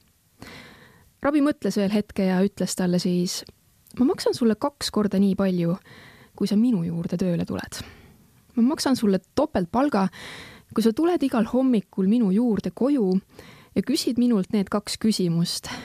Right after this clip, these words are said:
mida sa just nüüd sama minult küsisid. Kes sa oled ja kuhu sa lähed?“ See on tore ja õpetlik jutustus ja mulle tundub, et suuremale osale meist läheks ka sellist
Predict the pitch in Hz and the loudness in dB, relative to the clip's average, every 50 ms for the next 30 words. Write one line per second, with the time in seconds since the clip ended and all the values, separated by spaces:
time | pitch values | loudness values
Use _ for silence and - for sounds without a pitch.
0 | - - 202 202 208 214 - 185 190 226 269 - - - - 226 208 180 170 - | -6 -2 0 2 2 2 2 2 2 2 0 0 -2 -2 0 2 2 2 0 -2
1 | - 196 185 175 180 185 175 165 - - - 196 - - 160 208 - - - - | -2 0 2 2 2 2 2 0 -2 0 -2 -2 -2 -2 -6 -8 -10 -12 -14 -16
2 | - - _ _ _ - - - - - - - _ _ _ - - 302 330 - | -18 -18 _ _ _ -20 -20 -20 -20 -20 -20 -20 _ _ _ -2 0 0 0 0
3 | - 220 190 196 190 180 165 160 - - - - - _ _ _ _ _ _ _ | 0 0 2 2 2 2 2 0 -4 -8 -16 -16 -20 _ _ _ _ _ _ _
4 | _ _ - - 196 - - 247 226 - 180 175 - - 170 185 185 190 - - | _ _ -4 -4 -2 0 0 -2 0 2 0 0 0 2 2 2 2 0 -2 -4
5 | - - - - - - - - - _ _ - _ _ _ _ _ _ _ _ | -8 -10 -10 -12 -14 -20 -20 -20 -20 _ _ -20 _ _ _ _ _ _ _ _
6 | _ _ _ _ _ _ _ _ - _ - - - 254 226 202 240 247 240 202 | _ _ _ _ _ _ _ _ -20 _ -8 -2 2 2 2 4 2 2 2 0
7 | 185 185 202 233 - 190 180 - - 185 - - 233 277 - - 202 185 - - | 0 0 0 0 0 -4 -6 -4 -4 -4 -2 0 0 0 0 0 -2 -2 -2 -4
8 | 185 185 - 185 185 185 208 233 233 226 - 330 339 320 247 208 208 190 _ _ | -4 -2 0 0 2 2 4 2 2 0 0 0 0 2 2 2 0 -2 _ _
9 | - - - 262 285 311 311 269 208 185 185 185 190 226 254 - 208 190 185 190 | -8 -4 -2 0 2 2 2 4 2 2 2 2 0 0 0 0 0 2 2 2
10 | 220 240 226 190 - - - - - 208 214 190 185 - - - - 220 208 185 | 2 2 0 0 -2 -6 -8 -4 -2 -2 -2 -2 -2 -4 -8 -4 -2 0 0 0
11 | 190 - - - - - - - - - - 208 190 175 175 175 - - | 0 -2 -6 -20 -20 -20 -20 -20 -10 -2 0 0 2 2 2 0 0 -2